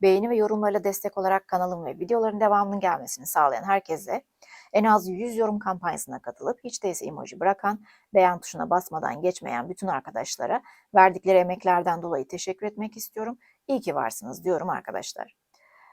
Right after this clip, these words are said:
Tabii ki isminizi yanlış söylersem lütfen başlığı dikkate alınız.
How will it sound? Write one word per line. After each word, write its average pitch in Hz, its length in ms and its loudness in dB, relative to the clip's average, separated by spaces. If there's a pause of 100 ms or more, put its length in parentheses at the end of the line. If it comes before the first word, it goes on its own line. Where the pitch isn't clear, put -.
(160)
Tabii 277 220 4
ki 262 80 -4
isminizi 233 320 0
yanlış 208 260 2
söylersem 208 720 -2
lütfen 220 320 0
başlığı 185 340 -2
dikkate - 420 -12
alınız. 175 520 -6